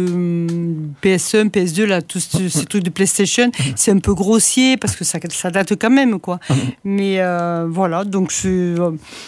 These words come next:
je sais pas, en tout cas, euh, c'est une heure sept.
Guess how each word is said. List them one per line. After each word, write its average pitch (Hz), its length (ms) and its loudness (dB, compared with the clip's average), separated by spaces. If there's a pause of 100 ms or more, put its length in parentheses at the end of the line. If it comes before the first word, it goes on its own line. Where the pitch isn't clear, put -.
(140)
je - 80 -8
sais 214 100 2
pas, 208 240 2
en 220 60 2
tout 233 160 -2
cas, 247 300 2
euh, 196 400 0
c'est - 420 0
une 240 280 4
heure 247 180 2
sept. - 420 -4